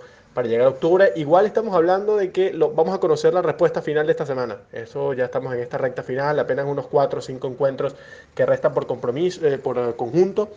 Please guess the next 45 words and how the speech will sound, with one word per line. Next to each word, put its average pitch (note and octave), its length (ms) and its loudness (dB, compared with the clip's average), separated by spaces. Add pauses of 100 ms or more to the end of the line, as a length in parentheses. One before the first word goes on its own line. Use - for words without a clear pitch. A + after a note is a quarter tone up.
(520)
Así A#2+ 180 -10
que C3+ 80 -2
muy C3+ 140 -4
pronto C3+ 300 -2
vamos B2 140 -8
a C3+ 60 -10
saber A#2+ 340 -6 (460)
esa B2+ 240 -6
respuesta, E3+ 400 0
pero F3+ 140 2
yo F3+ 80 4
sí F#3 100 -4
le F#3 60 2
voy F#3 100 6
a F3 40 4
poner C#3+ 180 2
la C#3+ 80 -2
fichita C#3 340 -8
a - 20 0
los C3 100 -6
Marineros A#2+ 460 -6 (220)
para A#2 160 -6
que A2+ 80 -6
por A2+ 140 -8
lo A2+ 60 -4
menos A#2 260 -8
estén, A2+ 340 -6 (500)
se - 180 -4
queden C3 220 2
con B2 160 0
uno A#2+ 160 0
de A#2+ 40 2
los A#2 100 -6
puestos A#2+ 500 -4 (840)
en B2+ 200 -6
el A#2 160 -6
comodín. G2+ 460 -6 (1200)
Lo D#3+ 320 2
que F3 100 2
menciona E3+ 400 -2
César G#3 380 -2
es E3+ 200 0
muy F#3 180 -4
interesante D3+ 540 -6
también, D3 380 -4